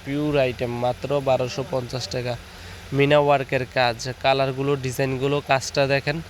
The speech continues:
একটু ব্যতিক্রম কাজ, কোনটার সাথে কোনটা মিলবে না। এক একটা এক এক ধরনের কাজ। ফুলের ডিজাইনটা, আহ, একটু চেঞ্জিং আছে।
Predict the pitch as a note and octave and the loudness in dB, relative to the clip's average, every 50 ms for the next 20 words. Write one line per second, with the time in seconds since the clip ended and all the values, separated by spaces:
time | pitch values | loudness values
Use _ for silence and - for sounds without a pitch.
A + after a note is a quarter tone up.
0 | - - - - - - - - - - - C3+ - - - D3+ C#3 D3+ C#3+ - | -14 -18 -18 -18 -18 -20 -20 -20 -20 -8 -8 -8 -6 -4 -4 0 2 2 2 2
1 | D#3 C#3+ - D#3 D#3+ D3+ D#3 - D3 C3+ C#3 - - - - - C#3+ C3+ C3 C3+ | -2 -2 2 2 2 2 4 4 4 4 4 2 -6 -10 -6 -2 -2 -2 0 0
2 | C#3 - - C#3+ B2+ C#3 C3 C#3+ C3+ C3+ C3 C3+ C3+ C3 C3+ C#3 C#3 C3 C3 B2+ | -2 -2 -2 -4 -4 -4 -2 -2 -2 0 0 0 0 2 2 0 0 2 0 2
3 | A#2+ A#2+ C#3 D#3+ C#3+ B2 A#2+ B2+ A#2+ - - B2+ B2 B2+ B2+ B2+ B2+ B2+ B2 A#2+ | 2 2 2 2 0 -2 -4 -4 -6 -2 0 0 0 0 -2 -2 -2 -2 -2 0
4 | B2 B2 A#2+ - C3+ B2 B2 B2+ B2+ - - - C3 B2+ B2 B2 B2 B2+ B2 A#2+ | -2 -4 0 2 2 2 2 2 -2 -10 -8 -6 -4 -2 -2 -2 -2 -4 0 0
5 | B2+ B2 B2 B2 A#2 C3 B2+ B2+ B2+ - - - - - - - - - - - | 0 0 0 -2 0 2 2 0 0 -2 -10 -16 -16 -16 -16 -16 -16 -16 -14 -6
6 | - B2 A#2 A#2+ A#2+ - - C3+ B2+ - - C3+ C3 B2 B2+ B2 B2 A#2+ B2+ B2+ | -2 -2 -2 -2 -4 -6 -4 -4 -4 0 2 2 2 2 2 0 0 2 2 0
7 | A#2+ - - C3 C3+ D3+ D#3+ | 0 0 -2 -2 -2 -2 -2